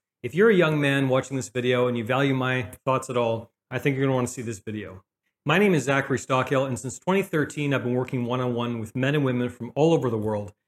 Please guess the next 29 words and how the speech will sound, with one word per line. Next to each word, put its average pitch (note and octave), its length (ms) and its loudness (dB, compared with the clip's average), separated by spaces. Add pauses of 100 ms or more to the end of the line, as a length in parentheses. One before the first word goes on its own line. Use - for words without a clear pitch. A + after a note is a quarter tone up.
(180)
helping C#3+ 240 2
them B2 140 0
overcome C3+ 480 0
jealousy, C3 520 -2
helping A#2+ 300 -4
them B2 120 -4
overcome B2+ 560 -4
retroactive C3+ 640 0
jealousy, A2 600 -8 (320)
and A#2 80 -12
save C#3+ 260 0
their A#2 100 -2
relationships. A2+ 800 -6 (280)
If F#3 60 -2
you'd F3+ 100 2
like E3+ 160 4
to C#3+ 40 0
work D3 180 4
with C#3+ 120 -6
me C3+ 100 0
one-on-one, B2+ 540 0
or C3 160 -2
you'd B2 140 -2
like A#2+ 140 -2
more A#2+ 140 -2
information B2 460 -4
about D3 240 2
my C#3+ 80 0
work, D#3+ 400 0